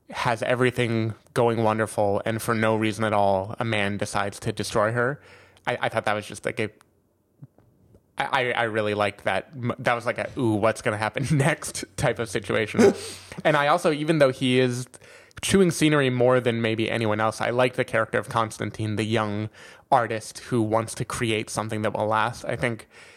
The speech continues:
Speaker 1: he plays it really big in the beginning in a goofy way where he's kind of the butt of the joke. But by the end of the movie, there's a conversation he has with Saoirse Ronan that felt very, like,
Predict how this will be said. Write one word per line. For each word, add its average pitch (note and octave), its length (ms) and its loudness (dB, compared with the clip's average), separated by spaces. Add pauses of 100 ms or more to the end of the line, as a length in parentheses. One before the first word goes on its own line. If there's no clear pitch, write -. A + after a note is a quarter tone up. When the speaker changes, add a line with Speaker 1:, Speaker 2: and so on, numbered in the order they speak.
(260)
Speaker 1:
he D#3+ 140 -2
plays D3+ 300 2
it B2+ 80 -2
really C3 340 2
big B2 340 0
in A#2+ 120 0
the A#2+ 60 0
beginning B2 580 -2
in A#2+ 180 -4
a A2 140 -2
goofy C3+ 560 0
way C3+ 220 6
where C3 120 2
he's B2 220 -4
kind B2 160 -2
of A2+ 60 -6
the A2+ 60 -6
butt A2+ 220 0
of B2 160 -4
the C3+ 60 -2
joke. B2+ 380 0 (420)
But A#2+ 640 -2
by A#2 140 2
the A#2 240 -4
end D3+ 180 2
of C#3 80 2
the C3+ 60 2
movie, A#2 360 2
there's A2+ 400 0
a A#2 60 -6
conversation A2+ 720 -2
he A2 140 -4
has A2 200 0
with A2 120 -6
Saoirse A#2 300 0
Ronan A2 460 -2 (380)
that B2+ 120 -2
felt B2 260 0
very, A#2 580 0
like, G#2+ 300 -6